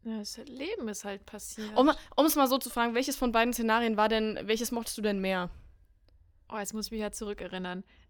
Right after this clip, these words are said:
Speaker 1: Ähm, ich glaube, ich hatte zwischendurch eine recht starke Meinung.
Speaker 2: Ich nehme mich auch.
Speaker 1: Ähm, oh Gott. Wie war das noch gleich? Ähm,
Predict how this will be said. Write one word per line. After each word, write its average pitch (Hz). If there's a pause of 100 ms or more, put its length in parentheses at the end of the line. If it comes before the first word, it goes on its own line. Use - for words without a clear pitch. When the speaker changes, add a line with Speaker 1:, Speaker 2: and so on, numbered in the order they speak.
(140)
Speaker 1:
Ähm, 208 (1120)
ich 247
glaube, 277
ich 285
hatte 269
zwischendurch 277
eine 254
recht 247
starke 220
Meinung. 285
Speaker 2:
Ich 208
nehme 214
mich 214
auch. 208 (540)
Speaker 1:
Ähm, 233 (1800)
oh 208
Gott. - (840)
Wie 220
war 214
das 208
noch 208
gleich? 202 (480)
Ähm, 208